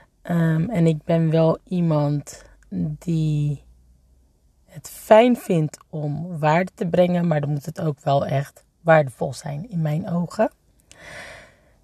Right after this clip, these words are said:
Ehm, dus toen ik besloot om toch te gaan starten nadat ik van alle kanten gepusht werd, toen ben ik op zoek gegaan naar bewijzen.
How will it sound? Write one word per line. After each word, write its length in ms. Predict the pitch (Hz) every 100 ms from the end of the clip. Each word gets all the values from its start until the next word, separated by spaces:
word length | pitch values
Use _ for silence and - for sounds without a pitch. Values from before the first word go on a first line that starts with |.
| _ _ _
Ehm, 580 | 226 233 226 233 226 226
dus 280 | 233 240
toen 260 | - 262 247
ik 200 | - 190
besloot 800 | 220 208 - 240 247 247 202 - _
om 380 | - 202 190 180 - _
toch 220 | - 196
te 100 | -
gaan 260 | - - 165
starten 720 | - - - 240 240 190 160
nadat 360 | 151 151 165 160
ik 160 | 170
van 220 | - 190 -
alle 260 | 226 247 -
kanten 320 | - 190 165
gepusht 680 | - 151 _ 208 202 - -
werd, 560 | 160 151 320 _ - _ _ - - - _ _ _ _
toen 260 | - 208 196
ben 200 | 180 190
ik 200 | 185 - _
op 180 | - 160
zoek 300 | - 226 -
gegaan 600 | - 175 - 160 151 151
naar 280 | 143 139 139 131
bewijzen. 720 | 160 143 160 151 - 135 135